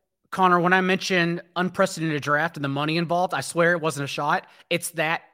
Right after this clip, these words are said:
this situation right here and talking about, like, a Jordan Davis or Jermaine Johnson, again, the most ath-,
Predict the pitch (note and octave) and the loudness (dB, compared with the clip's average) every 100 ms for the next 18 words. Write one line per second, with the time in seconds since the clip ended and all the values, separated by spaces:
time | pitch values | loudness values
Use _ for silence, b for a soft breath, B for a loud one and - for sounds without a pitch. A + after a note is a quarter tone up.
0 | _ D3+ C3+ G#3 - G3+ F#3 E3+ E3+ E3 | _ -10 -2 -2 -2 -6 -2 -2 -2 -2
1 | D#3 - F3 F3 A3+ - B B D#3+ - | -2 -4 -6 -4 -6 -8 B B -6 -2
2 | E3+ F3+ F#3+ C#3+ D3 E3 E3 D#3+ B2+ E3 | -2 -2 -2 0 0 0 -2 -6 -4 -4
3 | E3+ E3+ C#3+ D3 F3 E3+ D3+ C3+ C#3 C#3+ | -2 -2 -4 -4 -6 -4 -6 -4 -4 -4
4 | E3+ C#3+ D3 D#3 E3+ C#3+ D#3+ A#2+ A2 B | -4 -2 -4 -4 -6 -2 -2 -2 -8 B
5 | B D#3 E3+ E3+ - D3+ G3+ | B 0 0 -2 -4 2 2